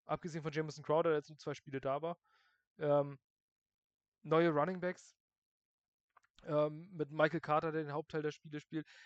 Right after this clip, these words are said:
Es ist, das muss erstmal zusammenwachsen. Und dann Rookie, Offensive Coordinator, Rookie Head Coach, das, was Julian vorhin angesprochen hatte. Ähm, das muss, die Zahnräder müssen erstmal ineinander greifen. Football ist nicht wie Fußball. Ähm, sicherlich ist Fußball, will ich damit nicht schlecht reden, ist ein toller Sport, wo auch viel Taktik zugehört. Aber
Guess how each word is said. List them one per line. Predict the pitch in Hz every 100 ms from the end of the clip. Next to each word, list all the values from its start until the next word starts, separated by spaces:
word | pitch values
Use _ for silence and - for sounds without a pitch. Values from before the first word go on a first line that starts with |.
| -
Es | 139 -
ist, | - -
das | 143 -
muss | 156 175
erstmal | 165 -
zusammenwachsen. | - 139 127 135 113 131
Und | 120
dann | 143 151
Rookie, | 160 180 190 185 - - - -
Offensive | - 160 175 170 -
Coordinator, | 170 151 151 160 160 135
Rookie | 170 -
Head | 139 -
Coach, | - 160
das, | 160 -
was | -
Julian | 160 170 147
vorhin | 151
angesprochen | 156 147 - 147 143
hatte. | 147 151 - - - -
Ähm, | 147 143 135 -
das | - 139
muss, | 180 175 -
die | 151 160
Zahnräder | 151 180 175 165
müssen | 165 170
erstmal | 170 160 160
ineinander | 147 156 147
greifen. | 123 117 117
Football | - - 175
ist | 165 165 185
nicht | -
wie | 175
Fußball. | - 196 - 196 190 190 - - - _ -
Ähm, | 170 160 160 202 -
sicherlich | 170 202 180 165
ist | -
Fußball, | 190 - 175 170 - _ _ _ _ -
will | 175
ich | 180
damit | 175
nicht | 156
schlecht | - 202 -
reden, | 151
ist | 143
ein | 131
toller | 175 170
Sport, | - 180 190
wo | 156
auch | - 180
viel | -
Taktik | 185 208 - 170
zugehört. | - 139 135 131
Aber | 147 151